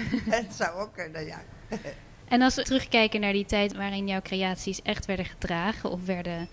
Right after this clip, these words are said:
Speaker 1: geëerd bijna, kan ik wel zeggen.
Speaker 2: Ze werden altijd gedragen. Dan
Speaker 1: Je
Speaker 2: ging
Speaker 1: zag het
Speaker 2: je gaat het
Speaker 1: in het
Speaker 2: niet
Speaker 1: straatbeeld.
Speaker 2: kopen en het niet dragen.
Speaker 1: Nee.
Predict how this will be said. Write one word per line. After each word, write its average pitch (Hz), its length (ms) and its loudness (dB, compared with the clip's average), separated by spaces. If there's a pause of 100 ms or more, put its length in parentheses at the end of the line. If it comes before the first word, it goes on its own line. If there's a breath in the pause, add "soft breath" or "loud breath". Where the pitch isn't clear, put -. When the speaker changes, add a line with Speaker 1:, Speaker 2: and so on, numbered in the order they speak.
(240 loud breath)
Speaker 1:
geëerd 202 520 0
bijna, 240 360 4
kan 262 160 2
ik 262 120 2
wel 269 120 2
zeggen. 277 340 2
Speaker 2:
Ze 220 100 -8
werden 208 260 4
altijd 254 440 0
gedragen. 131 580 -10 (560)
Dan 185 140 -2
Speaker 1:
Je 185 60 -4
Speaker 2:
ging 226 160 8
Speaker 1:
zag 294 240 8
het - 300 0
Speaker 2:
je 185 80 -4
gaat 175 200 4
het - 100 -8
Speaker 1:
in 220 60 0
het 185 80 -4
Speaker 2:
niet 220 100 -4
Speaker 1:
straatbeeld. 220 280 4 (100)
Speaker 2:
kopen 180 100 -2
en 180 80 -4
het - 160 -10
niet 262 160 -4
dragen. 170 340 0
Speaker 1:
Nee. 208 280 4